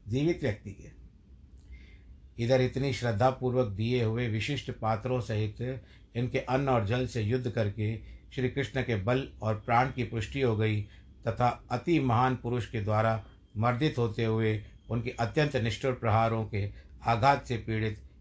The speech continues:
शरीर वाले जामवन का बल निराहार रहने से क्षीण हो गया। अंत में भगवान से पराजित होकर जामवान ने उनसे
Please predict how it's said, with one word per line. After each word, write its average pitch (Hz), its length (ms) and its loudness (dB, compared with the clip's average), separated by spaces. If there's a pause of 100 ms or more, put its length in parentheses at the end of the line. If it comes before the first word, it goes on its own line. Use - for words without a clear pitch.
(160)
शरीर 139 340 4
वाले 104 400 2 (280)
जामवन 127 520 2
का 113 160 2
बल 110 360 0 (280)
निराहार 123 540 4
रहने 117 360 0
से 101 320 -6 (320)
क्षीण 143 280 0
हो 98 140 2
गया। 95 300 -12 (1700)
अंत 123 200 0
में 123 180 2
भगवान 113 420 4
से 101 340 -4 (200)
पराजित 127 400 4
होकर 104 400 -2 (260)
जामवान 127 580 2
ने 101 220 -2 (380)
उनसे 120 480 -2